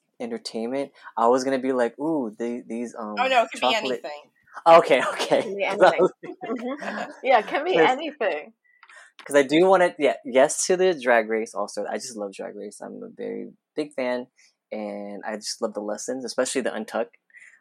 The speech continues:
Speaker 1: Um, I just love when you get to see that humanity aspect of it, of what it takes
Speaker 3: Mm.
Speaker 1: to just put yourself out there in that way. So that's why I love drag. So yes to All Stars.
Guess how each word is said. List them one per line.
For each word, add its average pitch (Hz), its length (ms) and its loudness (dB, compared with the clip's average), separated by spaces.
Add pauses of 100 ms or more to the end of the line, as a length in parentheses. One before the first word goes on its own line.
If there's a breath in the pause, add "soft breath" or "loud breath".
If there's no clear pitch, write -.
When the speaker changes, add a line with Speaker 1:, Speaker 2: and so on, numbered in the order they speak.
(120)
Speaker 1:
Um, 101 300 -8
I 110 80 -6
just 117 200 -8
love 113 200 0
when 107 400 -8 (480)
you 247 100 -10
get 233 140 -6
to 120 60 -10
see 113 260 -8
that 104 340 -6
humanity 107 560 -10
aspect 120 380 -10
of 131 160 -8
it, 143 200 -8 (120)
of 101 260 -10 (720)
what 120 180 2
it - 120 -6
takes 190 460 -8
Speaker 3:
Mm. 170 240 -20 (320)
Speaker 1:
to 123 120 -8
just - 380 -6
put 117 140 -6
yourself 113 300 -8
out 104 180 -6
there 117 100 -8
in 120 80 -12
that 123 140 -12
way. 135 220 -10 (380)
So - 200 -6
that's 113 180 -2
why 117 120 2
I 110 40 2
love 107 180 -2
drag. 110 240 -6
So - 120 -10
yes 113 260 -2
to - 80 -4
All 107 120 -4
Stars. 113 400 -6